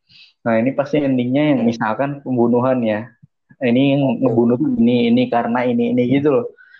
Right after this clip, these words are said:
Speaker 1: Kayaknya itu. Ya, jadi ada, ada,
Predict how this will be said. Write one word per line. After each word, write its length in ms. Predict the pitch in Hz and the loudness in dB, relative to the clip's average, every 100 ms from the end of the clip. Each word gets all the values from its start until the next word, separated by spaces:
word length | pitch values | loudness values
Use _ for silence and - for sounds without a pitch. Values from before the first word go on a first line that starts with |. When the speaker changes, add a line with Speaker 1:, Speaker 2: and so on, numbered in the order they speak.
| - - _ _ _ _ _ _ _ | -20 -20 _ _ _ _ _ _ _
Speaker 1:
Kayaknya 320 | - 120 127 123 123 | -6 -4 -2 -2 -4
itu. 180 | 120 123 110 - _ _ 143 151 - - - - - - 165 | -4 -4 -6 -10 _ _ -10 -4 -2 -2 -2 -4 -6 -6 -6
Ya, 300 | 165 185 175 - - - | -2 -2 -6 -16 -20 -6
jadi 360 | 147 156 220 | -2 2 2
ada, 180 | 180 165 156 | 2 0 0
ada, 220 | 147 160 | 0 0